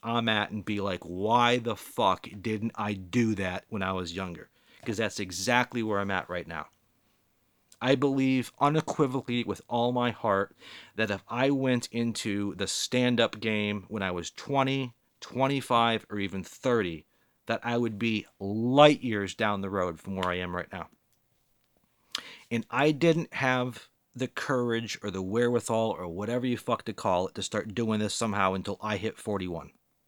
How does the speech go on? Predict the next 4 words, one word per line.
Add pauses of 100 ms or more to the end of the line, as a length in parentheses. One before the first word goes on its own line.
(2250)
That's
what
it
took.